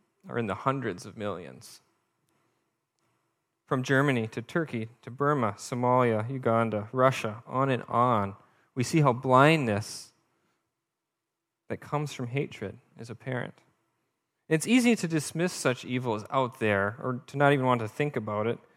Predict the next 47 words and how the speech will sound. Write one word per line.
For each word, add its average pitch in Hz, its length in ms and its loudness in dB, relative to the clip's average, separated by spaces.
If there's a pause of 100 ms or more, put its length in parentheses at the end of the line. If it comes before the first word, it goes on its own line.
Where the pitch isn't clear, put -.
(540)
that 135 80 2
it 143 60 2
could 151 120 4
never 170 220 8
happen 151 300 8
here 143 260 4
in 120 80 2
our 113 160 4
own 123 260 0
homes, 117 540 -4 (100)
in 120 60 -10
our 120 100 -4
own 113 140 -4
country, 113 580 -6 (100)
in 151 60 -16
our 131 80 -6
own 131 100 -4
communities. 120 760 -6 (380)
Yet 151 140 2
the 160 80 -4
capacity 175 600 4
to 135 100 -4
do 151 140 -2
great 147 240 2
harm, 139 420 4 (160)
to - 100 -12
hate, 151 520 -2 (320)
is 135 100 -14
in 147 100 -6
each 208 200 -8
of 92 120 -6
us. - 440 -8 (1160)
The 147 80 -2
great 180 220 8
evils 175 360 4
committed 170 380 0
throughout 143 240 4
history 151 360 -2
may 135 180 2
have 156 120 2
had 147 160 8
a 123 60 4
charismatic 131 640 2
leader 127 420 2
associated 110 720 -2
with 104 220 -6
them. 104 240 -6